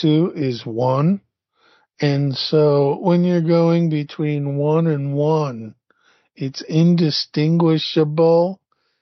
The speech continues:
and it doesn't get you anywhere until you can get up to two. But from two,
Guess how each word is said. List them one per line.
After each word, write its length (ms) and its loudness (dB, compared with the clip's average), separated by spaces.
and 340 -2
it 200 -4
doesn't 480 2
get 380 -2
you 80 -6
anywhere 840 0
until 340 2
you 200 2
can 180 -2
get 240 0
up 260 0
to 120 -12
two. 560 -2
But 160 0
from 320 2
two, 800 0